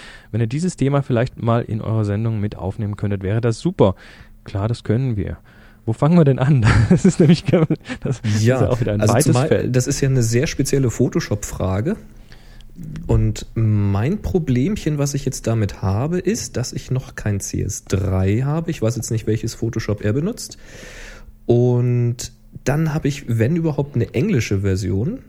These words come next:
Speaker 2: weil mir das immer mit diesen deutschen Übersetzungen so auf den Keks geht. Das ist manchmal ganz kurios übersetzt alles. Und jetzt weiß ich nicht genau, was er mit Dokumentengröße, Pixelmaße und Komprimierungsarten hat.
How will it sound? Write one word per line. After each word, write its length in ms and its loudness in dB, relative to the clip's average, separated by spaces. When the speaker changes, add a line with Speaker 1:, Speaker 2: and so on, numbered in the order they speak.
Speaker 2:
weil 140 0
mir 80 0
das 180 -2
immer 100 0
mit 120 0
diesen 140 0
deutschen 300 0
Übersetzungen 520 0
so 140 0
auf 120 -2
den 100 -2
Keks 320 -2
geht. 260 -4
Das 160 -4
ist 100 -8
manchmal 260 -2
ganz 200 -4
kurios 420 -2
übersetzt 500 -2
alles. 320 -4
Und 360 2
jetzt 300 -2
weiß 320 -2
ich 200 -4
nicht 240 -4
genau, 440 0
was 300 -2
er 180 2
mit 200 -2
Dokumentengröße, 840 -2
Pixelmaße 760 -2
und 260 -4
Komprimierungsarten 1300 0
hat. 300 -6